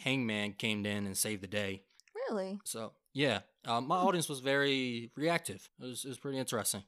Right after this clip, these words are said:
Speaker 2: That's
Speaker 1: Uh, I'll,
Speaker 2: nice.
Speaker 1: I'll get into another point where they were, uh, reactive as well. But with that, I was like, "Oh, man, with Tom Cruise's plane getting shot down, and now he com-, he's coming back to do the rescue mission." I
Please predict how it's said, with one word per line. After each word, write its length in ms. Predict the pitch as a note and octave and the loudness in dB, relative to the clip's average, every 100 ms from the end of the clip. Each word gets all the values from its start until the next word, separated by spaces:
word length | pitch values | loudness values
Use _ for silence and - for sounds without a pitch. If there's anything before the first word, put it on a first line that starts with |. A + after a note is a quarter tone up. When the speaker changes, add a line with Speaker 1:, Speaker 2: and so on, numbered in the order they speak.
| _ - - - | _ -20 -20 -20
Speaker 2:
That's 120 | - - G#2+ | -10 -6 -2
Speaker 1:
Uh, 40 | A2 | -2
I'll, 60 | A#2 | -2
Speaker 2:
nice. 80 | C3 | 0
Speaker 1:
I'll 60 | B2+ | 2
get 140 | C#3+ | 2
into 180 | C#3 C3+ | 2 2
another 260 | A#2+ A#2+ A2 | 2 2 0
point 320 | - A2+ G#2+ | -2 -4 -2
where 160 | G2+ | -4
they 140 | G#2 G#2 | -2 -2
were, 320 | G2+ G2 G2 _ _ | -2 -4 -6 _ _
uh, 300 | G#2+ G2+ F#2+ F#2 | -6 -6 -6 -8
reactive 420 | A2 G#2 G2+ G#2 G2+ | -4 -2 -2 -4 -4
as 160 | F#2+ | -4
well. 360 | G#2+ G#2+ G2+ F#2+ - - | -2 0 0 -2 -16 -12
But 460 | A2+ C3+ B2 - - _ - | 2 4 4 2 -2 _ -8
with 380 | B2+ E3 E3+ | 2 2 2
that, 520 | - C3+ B2+ - - - _ _ _ _ - - | 2 4 2 0 -4 -6 _ _ _ _ -20 -2
I 100 | B2+ | 2
was 80 | A#2+ | 4
like, 180 | A2 A#2 - | 2 0 2
"Oh, 180 | A#2 | 2
man, 220 | G#2+ G#2+ G#2+ | 4 2 2
with 140 | G#2+ _ _ - | -2 _ _ 2
Tom 220 | D3 D3+ | 2 4
Cruise's 300 | D3 B2 A#2 | 2 0 -2
plane 280 | - B2+ A#2+ | 0 2 4
getting 180 | A#2 | 2
shot 320 | A2+ A2+ G#2+ - | 2 2 0 0
down, 400 | G#2 G#2+ G#2 G2+ | 0 0 0 -2
and 80 | |
now 140 | G2+ G#2+ | 0 0
he 100 | A2 | -2
com-, 180 | - B2 | -8 -6
he's 220 | - B2 | 0 0
coming 240 | - B2+ A2+ | 2 0 2
back 220 | A2 A2 | 2 2
to 60 | G#2+ | -2
do 100 | A2 | -4
the 80 | G2+ | 2
rescue 340 | A#2+ - B2 | 4 4 2
mission." 460 | G#2+ G#2 - A2 | 0 2 0 0
I 40 | G2 | -4